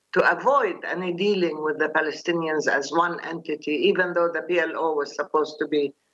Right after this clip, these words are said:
the one address representing Palestinians everywhere. But, uh, I don't want to go into that because it's too long and complicated. There were many attempts to try to resolve this rift and to reuni-, unite, and it didn't work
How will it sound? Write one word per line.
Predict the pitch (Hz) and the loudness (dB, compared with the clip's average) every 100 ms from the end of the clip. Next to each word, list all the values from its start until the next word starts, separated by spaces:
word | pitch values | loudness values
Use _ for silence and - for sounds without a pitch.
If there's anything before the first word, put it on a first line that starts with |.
| _ - | _ 4
the | 170 | 6
one | 175 170 | 6 4
address | - 170 160 139 107 - | -2 -4 -2 -6 -6 -4
representing | 143 151 147 156 151 147 143 | -2 -2 2 2 0 -6 -4
Palestinians | 143 147 - 175 165 147 131 | -2 -2 0 0 2 0 2
everywhere. | 127 139 139 117 104 - _ _ _ - _ _ | 0 0 -2 -2 -2 -6 _ _ _ -20 _ _
But, | 180 175 - | 2 2 -2
uh, | 110 160 143 - - 90 87 - | -2 0 0 -2 -8 -10 -2 2
I | 202 | 4
don't | 202 202 | 4 2
want | 208 | 0
to | 208 | 0
go | 190 | 2
into | 190 190 196 | 2 2 0
that | 214 208 | 0 -2
because | 190 190 180 | -2 -2 -2
it's | 170 - - | -4 -6 4
too | 208 | 6
long | 196 185 160 | 6 4 2
and | 170 | 0
complicated. | 170 175 175 156 143 139 147 | 0 -2 -2 -4 -4 -2 0
There | 160 160 | 2 4
were | 180 196 185 214 | 2 0 0 0
many | 214 165 | 2 -2
attempts | 170 185 175 - - | -2 -2 -4 -8 -6
to | 160 | -6
try | - 160 156 151 | 2 2 2 -2
to | 160 | -8
resolve | 147 156 175 170 165 139 | -4 -2 2 2 0 -4
this | 147 - | -4 0
rift | 165 160 156 | 0 0 0
and | 143 143 | -2 0
to | 147 | -2
reuni-, | 147 160 156 143 135 | 2 2 2 0 -2
unite, | 123 135 139 160 170 | 0 2 2 2 0
and | 165 160 | -2 -2
it | 151 | 0
didn't | 175 165 165 | 2 2 0
work | 170 226 | -2 -2